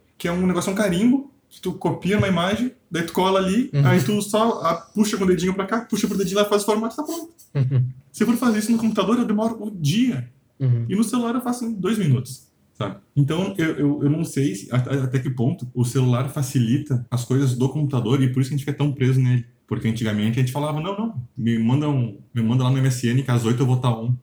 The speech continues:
Speaker 1: Hoje em dia tu tá on cem por cento do tempo.
Speaker 2: Eu acho que não,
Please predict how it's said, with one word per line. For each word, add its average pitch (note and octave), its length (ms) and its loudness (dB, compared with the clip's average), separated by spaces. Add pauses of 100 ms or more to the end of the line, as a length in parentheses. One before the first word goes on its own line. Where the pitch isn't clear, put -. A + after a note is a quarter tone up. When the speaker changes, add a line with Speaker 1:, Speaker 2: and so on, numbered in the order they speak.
Speaker 1:
Hoje A2 200 -2
em A#2+ 60 4
dia A2+ 120 -2
tu A#2+ 120 -6
tá D#3+ 100 -4
on D3 240 -2
cem F#3 140 -6
por F#3 100 -12
cento A#2 160 -4
do A2+ 60 -4
tempo. F2+ 180 -10 (280)
Speaker 2:
Eu C#3+ 140 2
acho C3+ 260 0
que - 280 0 (180)
não, C3+ 540 2